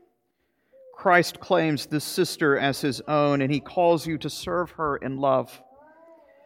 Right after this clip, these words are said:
Therefore, you ought to commit yourself before God to assist her in her Christian nurture by godly example, prayer, and encouragement in our most precious faith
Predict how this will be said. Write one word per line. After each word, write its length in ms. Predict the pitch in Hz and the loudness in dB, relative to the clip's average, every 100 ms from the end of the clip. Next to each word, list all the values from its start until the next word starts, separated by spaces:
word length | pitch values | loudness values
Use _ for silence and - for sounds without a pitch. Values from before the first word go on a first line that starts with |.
| _ - - | _ -20 0
Therefore, 360 | 165 196 226 190 | 6 6 8 6
you 180 | 185 | 8
ought 180 | 190 190 | 8 8
to 60 | 190 | 4
commit 300 | - 185 202 | 0 0 2
yourself 400 | 185 - 185 - | 0 2 2 2
before 300 | 165 175 156 | -4 0 2
God 340 | 143 160 160 | 4 6 6
to 120 | 156 | 2
assist 460 | 143 - - 196 - | -4 -2 -4 -4 -2
her 240 | 185 160 | 2 4
in 120 | 156 139 | 4 0
her 140 | 147 | -4
Christian 480 | - 175 - 160 143 | -2 -4 -4 -6 -2
nurture 520 | 139 170 - 143 117 - - - - | -2 -2 -4 -4 -4 -10 -20 -20 -2
by 100 | 143 | 0
godly 380 | 139 156 156 143 | 4 4 4 2
example, 720 | 120 117 156 151 147 139 131 - _ _ _ _ _ | 0 -2 -2 0 0 -2 -4 -10 _ _ _ _ _
prayer, 640 | - 160 139 123 120 - - _ _ _ - | 0 4 6 6 2 -4 -20 _ _ _ -8
and 140 | 123 | -4
encouragement 760 | 127 120 - 175 175 151 131 123 | -2 -4 -2 2 2 2 -4 -4
in 80 | 127 | 0
our 100 | 127 | 0
most 400 | 127 147 143 - | 2 2 0 -4
precious 380 | - 156 - 151 | -6 -6 -6 -10
faith 500 | - 127 113 - - | -4 -2 -2 -6 -20